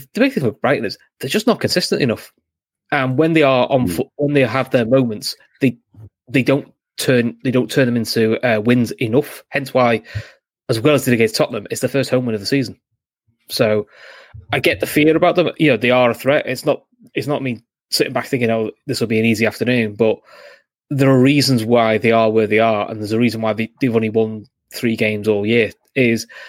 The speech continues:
Speaker 1: they're not clinical enough. Now, for us, as we saw, saw away at their place, we can't give them a, a lead 'cause the best thing they're like is they've got enough defense, defenders there just to sit back then.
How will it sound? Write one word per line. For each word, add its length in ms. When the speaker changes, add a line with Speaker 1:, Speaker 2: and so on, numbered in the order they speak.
Speaker 1:
they're 160
not 160
clinical 340
enough. 320
Now, 100
for 240
us, 240
as 140
we 60
saw, 280
saw 200
away 260
at 60
their 200
place, 160
we 60
can't 240
give 120
them 160
a, 80
a 40
lead 300
'cause 140
the 80
best 240
thing 140
they're 140
like 260
is 120
they've 280
got 140
enough 160
defense, 460
defenders 340
there 140
just 220
to 40
sit 200
back 240
then. 140